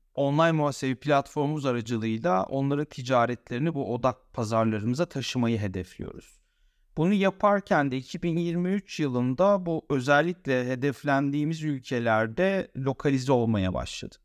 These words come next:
Yani kendi lokal dillerinde ürün ve servislerimizi sunmaya başladık. Ürünümüzü onların lokal dillerinde desteklemeye başladık. Bu da bizim yine iki bin yirmi üç yılı içerisinde yaptığımız güzel gelişmelerden,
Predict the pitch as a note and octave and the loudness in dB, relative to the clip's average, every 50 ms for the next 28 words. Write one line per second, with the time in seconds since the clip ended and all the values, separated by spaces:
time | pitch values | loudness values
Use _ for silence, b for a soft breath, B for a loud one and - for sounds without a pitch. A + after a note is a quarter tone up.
0 | _ - C#3 C#3 C3 C3 C3 B2+ - - D3+ C#3 C3+ C3+ C#3 D3 C3+ C3 B2+ - | _ -6 -2 0 0 2 0 -2 -2 0 0 2 2 2 0 0 0 -2 -4 -2
1 | - - C#3 C3+ B2+ A#2 A#2 B2+ B2 A#2+ A#2 B2 B2 A#2 A#2+ A#2 A#2+ A2+ A#2 A2 | 2 2 4 4 2 2 -2 -2 0 0 0 0 0 0 0 0 0 0 0 0
2 | A2 A2 A2+ A2 G#2+ G#2 G#2 - - A2 G#2 G#2 G2+ F#2+ - - - - F#2+ F#2+ | 0 0 -2 -2 -2 -2 -2 -2 0 0 0 0 0 -4 -8 -12 -8 -6 -6 -6
3 | G2 G2 G2 - - - - - - - _ _ _ _ - - - C3 A#2 A#2 | -6 -6 -8 -10 -10 -10 -10 -12 -12 -16 _ _ _ _ -18 -10 -6 -4 -2 0
4 | A#2+ B2 C3 C3+ C#3 C#3 C#3 C3+ - - - D3+ C3 C#3 D3 _ _ _ _ _ | 0 0 0 0 0 0 0 -2 -2 -6 -6 -6 -4 -6 -8 _ _ _ _ _
5 | _ _ _ _ _ _ _ _ - C#3+ C#3 D3 D#3 D#3 D3+ D3+ D3+ C#3+ C3+ C#3 | _ _ _ _ _ _ _ _ -2 -2 0 2 2 2 2 2 0 0 0 -2
6 | D3+ - C3+ C#3 C3+ C3+ C#3 C#3 C3 C#3 C3+ C3 C3 - - B2+ C3 B2+ - - | -2 -2 0 0 0 0 0 0 0 0 -2 -2 -4 -6 -6 -2 -2 -2 0 4
7 | C3+ B2+ B2 A#2+ A#2+ A2+ G#2+ G#2+ G#2+ G#2+ G#2+ A2+ B2 D3+ E3 D3 C#3 A#2 - - | 4 4 4 2 0 -4 -2 -2 -2 -2 0 -2 0 0 0 -2 -2 -4 -4 -4
8 | B2+ A#2 - - A#2 A#2 A#2 A#2 A#2 A2 G#2+ G#2 - - - C#3 D#3 E3 - - | -6 -6 -6 -4 -4 -2 0 0 0 0 -2 -4 -4 -6 -8 -6 -8 -8 -6 -4
9 | D#3+ C#3+ C#3 C3 B2+ B2 A#2+ A#2+ B2+ C#3 C3 B2+ B2+ B2 A#2+ B2+ A2+ - B2+ B2 | -4 -2 0 -2 -2 -2 -4 -2 0 0 2 0 0 0 -2 -4 -4 -4 -2 0
10 | B2 A#2+ A#2+ A#2+ B2 B2 B2 B2+ - - - A2+ A2 A2+ A2+ G#2+ - G#2+ G2+ G#2+ | 0 0 0 -2 -2 -4 -4 -6 -8 -10 -10 -8 -6 -6 -8 -6 -6 -8 -8 -8
11 | - - - C3 C#3 C3+ A#2+ A2+ - _ - A2+ A2+ C#3+ D3+ - - - _ _ | -8 -8 -6 -2 2 2 2 2 0 _ -4 -2 0 0 -2 -4 -8 -16 _ _
12 | - B2 B2 A#2 B2 C3+ C3 C3 C3 A#2 G#2+ _ - - A#2 A2 G#2+ - - - | -10 -8 -6 -2 2 4 4 4 4 0 -8 _ -6 -2 -2 -2 -2 -2 -4 -2
13 | A2+ A2 G#2+ G#2+ G#2+ A2+ C3+ D3 D#3 D#3 D#3+ | -2 0 2 0 0 0 0 0 0 0 -2